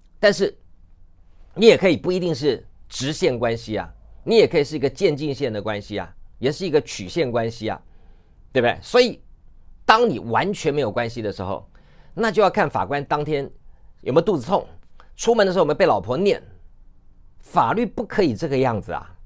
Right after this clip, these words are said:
太荒唐了啊。那今天还有一个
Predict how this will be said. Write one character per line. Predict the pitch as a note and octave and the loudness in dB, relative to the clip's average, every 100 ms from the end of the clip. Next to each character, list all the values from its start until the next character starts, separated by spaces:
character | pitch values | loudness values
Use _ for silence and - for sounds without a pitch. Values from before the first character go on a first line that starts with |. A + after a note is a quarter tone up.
| - - | -20 -6
太 | - A3 | -2 0
荒 | G#3 G#3+ | 0 0
唐 | C#3 | -2
了 | C#3 | 0
啊。 | A#2 D#2 - - - - - - - - - - | 0 -2 -12 -20 -20 -20 -20 -20 -20 -20 -20 0
那 | F#3 D3+ - - - | 2 2 -2 -20 -14
今 | - D#3 | -6 0
天 | D#3+ - - - - | 0 0 -12 -20 -20
还 | - D#3 | -2 0
有 | |
一 | |
个 | B2 | 2